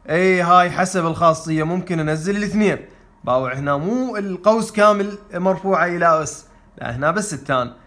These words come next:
فهنا ممكن أستخدم الخاصية بالبداية، أنزل الاثنين، آه، يبقى لنا لن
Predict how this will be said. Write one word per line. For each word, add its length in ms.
فهنا 360
ممكن 380
أستخدم 540
الخاصية 480
بالبداية، 560
أنزل 340
الاثنين، 680
آه، 280
يبقى 480
لنا 340
لن 540